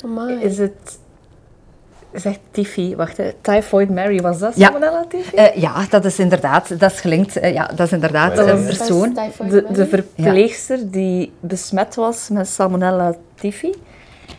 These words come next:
Speaker 2: dat zelf niet wist, want die was kerngezond en eigenlijk, eh, ze werkte in een ziekenhuis waar veel zieke mensen lagen,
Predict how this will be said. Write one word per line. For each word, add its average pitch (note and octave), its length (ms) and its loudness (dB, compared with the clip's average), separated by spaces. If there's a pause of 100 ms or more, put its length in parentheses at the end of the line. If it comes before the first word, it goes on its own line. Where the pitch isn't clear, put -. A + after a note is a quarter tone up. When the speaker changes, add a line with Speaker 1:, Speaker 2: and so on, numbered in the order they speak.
(360)
Speaker 2:
dat F#3+ 200 2
zelf F3 280 -2
niet G3 120 0
wist, E3+ 200 -2
want F3 120 -4
die D#3+ 80 -4
was D#3 160 -6
kerngezond F#3+ 600 -2
en F3 120 -6
eigenlijk, E3 380 -4 (140)
eh, E3 120 -4 (180)
ze E3 180 -10
werkte E3 340 -4
in E3+ 100 -4
een E3 60 -2
ziekenhuis F3+ 460 -4
waar D#3+ 180 -4
veel D#3 500 -6
zieke E3+ 220 -6
mensen E3+ 300 -6
lagen, F3 340 0